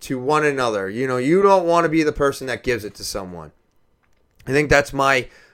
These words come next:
biggest fear now. It, it's not getting it. It's not, eh, I don't care, but I don't wanna give it. And, you know, and, uh, uh, a lot of my friends have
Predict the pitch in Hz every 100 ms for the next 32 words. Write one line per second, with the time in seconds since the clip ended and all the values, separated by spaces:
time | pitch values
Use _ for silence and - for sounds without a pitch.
0 | _ - 160 151 147 - - - - 143
1 | 139 127 110 113 135 123 101 73 - _
2 | _ _ _ _ - 117 135 135 - 165
3 | 185 151 117 160 160 165 156 160 - _
4 | _ _ _ 120 120 156 160 156 151 -
5 | _ 143 151 - - - - 151 196 190
6 | - 147 165 135 82 - _ _ _ _
7 | - 151 147 160 165 156 151 147 131 104
8 | - 127 107 78 - _ - - 113 113
9 | 113 107 107 110 107 107 101 95 92 90
10 | _ _ _ _ - 110 127 165 175 175
11 | 170 165 170 160 147 151 143 117